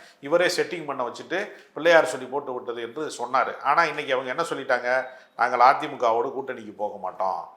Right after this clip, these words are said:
நாங்க பாஜகவோட கூட்டணிக்கு போக மாட்டோம்" என்று தாவேகா மீண்டும் பழைய பாட்டை பாட ஆரம்பிச்ச உடனே அவர் ரொம்ப டயர்டாகி தான் இருக்கார். அதனால இப்போது இருக்கக்கூடிய அதிமுகவுக்கு இருக்கக்கூடிய அறுபத்தஞ்சு எம் எல் ஏக்களை இருபத்தஞ்சு எம் எல் ஏக்களாக பின்னோக்கி போகக்கூடிய வாய்ப்பு தான் இருக்கிறது என்று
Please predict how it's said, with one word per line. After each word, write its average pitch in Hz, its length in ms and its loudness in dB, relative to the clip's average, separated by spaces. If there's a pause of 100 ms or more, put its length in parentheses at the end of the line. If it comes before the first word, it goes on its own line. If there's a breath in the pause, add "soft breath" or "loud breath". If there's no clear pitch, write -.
(300 soft breath)
நாங்க 120 240 -2
பாஜகவோட 123 800 4
கூட்டணிக்கு 120 440 -10
போக 110 220 -6
மாட்டோம்" 101 340 -4
என்று 104 240 -14
தாவேகா 131 540 4
மீண்டும் 139 300 -12
பழைய 127 320 2
பாட்டை 131 280 2
பாட 120 240 4
ஆரம்பிச்ச 104 320 0
உடனே 95 280 -8 (360 loud breath)
அவர் 127 200 0
ரொம்ப 165 140 2
டயர்டாகி 160 440 6
தான் 139 180 0
இருக்கார். 113 260 -6 (180)
அதனால 156 300 0
இப்போது 214 420 0
இருக்கக்கூடிய 170 460 0
அதிமுகவுக்கு 135 600 2
இருக்கக்கூடிய 113 360 -12
அறுபத்தஞ்சு 135 540 -4
எம் 117 180 -8
எல் 123 120 -8
ஏக்களை 107 340 -8 (560 soft breath)
இருபத்தஞ்சு 233 640 0
எம் 196 80 -4
எல் 214 200 2
ஏக்களாக 202 440 6
பின்னோக்கி 226 480 6
போகக்கூடிய 180 580 2
வாய்ப்பு 196 380 8
தான் 202 180 8
இருக்கிறது 170 440 2
என்று 135 360 4